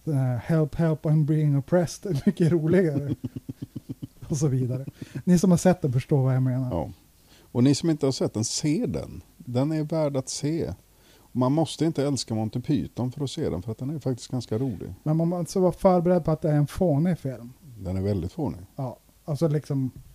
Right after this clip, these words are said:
Speaker 2: Ja.
Speaker 1: <laughs> den gör inga anspråk på,
Speaker 2: Nej.
Speaker 1: på någonting egentligen.
Speaker 2: Och det, jag tror att det, det, det, det är lite grann det som är skillnaden, för att det här är en, en film som faktiskt gör lite anspråk.
Speaker 1: Ja.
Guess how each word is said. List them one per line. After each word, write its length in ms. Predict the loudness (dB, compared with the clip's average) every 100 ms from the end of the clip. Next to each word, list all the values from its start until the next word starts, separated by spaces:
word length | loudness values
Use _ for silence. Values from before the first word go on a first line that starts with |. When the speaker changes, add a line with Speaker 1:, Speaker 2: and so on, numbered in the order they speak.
| -20 _ _ _ _
Speaker 2:
Ja. 220 | -8 -8 -18 _ _ _ -20 _
Speaker 1:
<laughs> 680 | _ _ _ _ _ -20 -4
den 220 | 0 2
gör 100 | 2
inga 240 | 2 0 0
anspråk 680 | -2 -2 -4 -2 -2 -2
på, 240 | -6 -6 -8 -12 _
Speaker 2:
Nej. 440 | 2 4 6 6 4
Speaker 1:
på 40 |
någonting 400 | 4 2 -2 -6
egentligen. 340 | -6 -10 -14 -16
Speaker 2:
Och 200 | 2 4
det, 180 | 4 4
jag 180 | 4 6
tror 120 | 4
att 80 | 6
det, 120 | 4
det, 260 | 4 2 0
det, 240 | 0 0 0
det 260 | 0 0 0
är 40 |
lite 420 | -4 -2 0 0
grann 220 | 2 2 4
det 160 | 2
som 140 | 2 -2
är 60 |
skillnaden, 540 | 0 0 0 2 0 0
för 100 | -2
att 80 |
det 80 | -2
här 260 | 0 2 2
är 100 | 2
en, 160 | -2 -4
en 140 | -4 -2
film 220 | 0 0
som 140 | -2
faktiskt 300 | -4 -6 -4
gör 120 | -2 -2
lite 200 | -2 -4
anspråk. 640 | -4 -6 -2 -2 0 0
Speaker 1:
Ja. 140 | 0